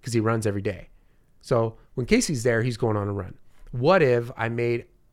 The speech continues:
a series of videos of me getting into shape so that way at the conference, if Casey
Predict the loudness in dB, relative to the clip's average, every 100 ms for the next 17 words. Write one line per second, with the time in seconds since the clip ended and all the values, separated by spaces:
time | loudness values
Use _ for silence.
0 | -10 -4 2 2 2 0 0 0 -2 -4
1 | -4 -2 0 -2 -4 -6 -4 -2 -4 -8
2 | -20 -20 -20 -18 -6 -4 -2 0 -2 0
3 | -2 -2 -6 -4 -4 -6 -8 -8 -8 -6
4 | -6 -6 -8 -8